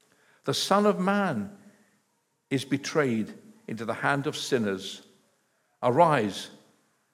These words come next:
let us go. Here comes my betrayer." Father, we, with tiptoes,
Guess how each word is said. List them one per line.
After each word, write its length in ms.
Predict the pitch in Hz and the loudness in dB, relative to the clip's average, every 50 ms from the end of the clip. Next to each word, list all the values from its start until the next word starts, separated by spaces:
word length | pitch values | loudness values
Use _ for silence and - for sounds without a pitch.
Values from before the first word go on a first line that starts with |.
| _ _ - | _ _ 0
let 200 | 139 170 180 180 | 0 0 2 2
us 140 | 180 151 127 | -2 -2 0
go. 420 | - 147 127 117 107 98 90 82 - - - - - _ _ _ _ _ _ _ _ _ _ _ _ _ | 2 2 4 4 2 0 -2 -6 -14 -18 -20 -20 -20 _ _ _ _ _ _ _ _ _ _ _ _ _
Here 240 | - - 147 151 151 | -2 0 2 2 2
comes 680 | 151 151 - 143 127 117 113 113 110 104 - - - - - - - _ _ _ _ _ _ _ _ _ _ _ - | 2 0 2 2 2 2 2 0 -2 -2 -6 -8 -14 -16 -20 -20 -20 _ _ _ _ _ _ _ _ _ _ _ -2
my 220 | - 117 117 120 | 0 2 2 2
betrayer." 640 | 110 101 110 - - - - 110 107 104 98 92 - - - - - - _ _ _ _ _ - - - - _ _ _ - - - - | 0 -4 -8 -10 -10 -6 -4 -4 -2 -2 -4 -4 -8 -12 -20 -20 -20 -20 _ _ _ _ _ -20 -20 -20 -20 _ _ _ -20 -20 -20 -10
Father, 300 | _ - 156 156 156 160 | _ 2 2 4 4 4
we, 200 | 156 139 139 139 135 - - - - - - | 2 2 0 -2 -2 -6 -14 -16 -18 -14 -8
with 220 | 185 135 - - | -8 -8 -8 -8
tiptoes, 840 | - - 208 - - - - 135 117 107 98 98 98 - - - | -4 -2 -2 -2 -4 -8 -4 -2 -2 -2 -2 -6 -8 -10 -14 -16